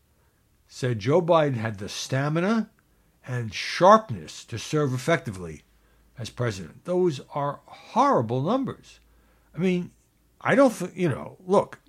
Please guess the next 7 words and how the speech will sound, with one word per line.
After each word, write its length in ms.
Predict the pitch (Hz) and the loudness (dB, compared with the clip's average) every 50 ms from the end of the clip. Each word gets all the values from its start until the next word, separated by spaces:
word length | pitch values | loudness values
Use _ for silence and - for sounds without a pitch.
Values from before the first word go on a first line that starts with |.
| _ _ _ _ _ _ _ _ _ _ - | _ _ _ _ _ _ _ _ _ _ -10
a 60 | - | -8
lot's 340 | 113 104 113 127 131 127 - | -6 -2 0 2 2 2 0
gonna 240 | - 156 139 139 131 | 0 0 0 0 0
change, 640 | - 135 120 107 98 101 98 104 107 95 - - _ _ _ _ _ _ _ _ _ _ | 0 0 0 0 0 -4 -6 -8 -8 -10 -12 -18 _ _ _ _ _ _ _ _ _ _
and 520 | - 123 113 113 107 110 107 104 107 127 - _ _ _ _ _ _ _ _ _ _ _ _ _ _ _ _ _ _ _ _ _ _ _ _ _ _ _ _ _ _ _ _ _ _ _ _ _ _ _ _ _ _ _ _ _ _ _ _ _ _ _ _ _ _ _ _ _ _ | -6 -4 -2 -2 0 -2 -2 -4 -6 -10 -14 _ _ _ _ _ _ _ _ _ _ _ _ _ _ _ _ _ _ _ _ _ _ _ _ _ _ _ _ _ _ _ _ _ _ _ _ _ _ _ _ _ _ _ _ _ _ _ _ _ _ _ _ _ _ _ _ _ _
Trump 360 | - - 139 131 120 113 107 - _ - | -10 -6 -4 -4 -4 -4 -8 -10 _ -2
beats 280 | 135 127 - - - | -2 -2 -2 -4 -10